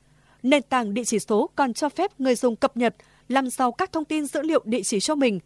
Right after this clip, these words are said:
và cộng đồng một cách thuận tiện. Hiện nay, người dân có thể dễ dàng tham gia tạo lập, tra cứu và khai thác cơ sở dữ liệu địa chỉ số của gần hai mươi tư triệu địa chỉ được gắn mã thông qua cổng giao tiếp là website H T T P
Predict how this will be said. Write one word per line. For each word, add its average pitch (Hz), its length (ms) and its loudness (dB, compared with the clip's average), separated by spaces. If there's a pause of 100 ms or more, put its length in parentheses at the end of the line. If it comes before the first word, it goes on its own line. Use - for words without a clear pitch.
và 185 160 0
cộng 247 240 0
đồng 220 180 4 (260)
một 247 220 4
cách - 200 -2
thuận - 140 2
tiện. 226 240 4 (1000)
Hiện 277 240 2
nay, 330 200 0
người 269 220 0
dân 330 180 0
có 349 120 -4
thể 262 200 -2
dễ 254 200 -4
dàng 277 280 -4
tham 311 220 -6
gia 311 180 -2
tạo 302 220 0
lập, 220 300 0
tra 320 180 0
cứu 254 320 -2 (240)
và 262 240 0
khai 330 220 -4
thác 381 220 -6
cơ 330 100 -2
sở 254 240 -2
dữ 180 140 -4
liệu 285 280 0
địa 233 160 0
chỉ 208 180 -4
số 214 400 0
của 240 220 4
gần 226 200 -2
hai 339 160 -4
mươi 320 100 -4
tư 320 200 -2
triệu 277 220 -2
địa 220 160 -2
chỉ 208 260 -2 (300)
được 247 240 4
gắn 254 200 -2
mã 277 160 0 (100)
thông 311 160 -2
qua 285 340 -4
cổng 214 200 2
giao 269 160 0
tiếp 359 200 -4
là 240 240 0 (460)
website 294 640 -2 (300)
H - 120 -6 (120)
T - 60 2 (120)
T - 40 -2 (120)
P - 20 2